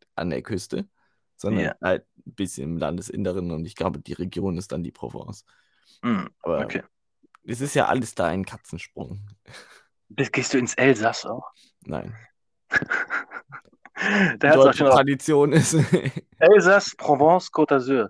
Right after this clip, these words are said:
Speaker 2: Mehr gibt's nicht. <laughs>
Speaker 1: Es ist irgendwie merkwürdig, dass ich Elsass immer nur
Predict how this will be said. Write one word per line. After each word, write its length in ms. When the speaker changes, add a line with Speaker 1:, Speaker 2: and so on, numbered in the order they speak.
Speaker 2:
Mehr 220
gibt's 200
nicht. 220
<laughs> 160
Speaker 1:
Es 160
ist 200
irgendwie 420
merkwürdig, 500
dass 180
ich 180
Elsass 460
immer 300
nur 400